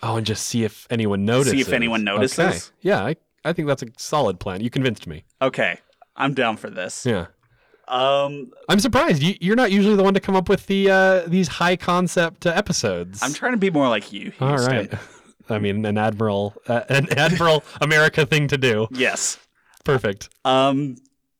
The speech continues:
Speaker 2: should we go to Fandango Unchained?
Speaker 1: Fandango Unchained. I actually did Google, um, famous <laughs> Fandango or famous Django Unchained quotes today to see if we could cut together some <laughs> sort of, uh, stinger for this segment.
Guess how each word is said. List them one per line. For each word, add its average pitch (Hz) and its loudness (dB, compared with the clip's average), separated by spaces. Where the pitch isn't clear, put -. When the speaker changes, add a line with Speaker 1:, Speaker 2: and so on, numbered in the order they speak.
Speaker 2:
should 135 -4
we 139 -4
go 143 2
to 135 2
Fandango 120 0
Unchained? 120 -6
Speaker 1:
Fandango 107 0
Unchained. 92 -2
I 135 2
actually 156 0
did 123 -2
Google, 127 0
um, 107 -4
famous 123 -2
<laughs> - -20
Fandango 135 0
or 156 2
famous 147 0
Django 135 2
Unchained 123 -2
quotes 151 0
today 151 0
to 147 -2
see - 0
if - -2
we 143 0
could 127 -12
cut 139 0
together 131 2
some 131 0
<laughs> - -6
sort 135 0
of, 110 -2
uh, 101 -2
stinger 143 0
for 139 -2
this 135 0
segment. 139 -2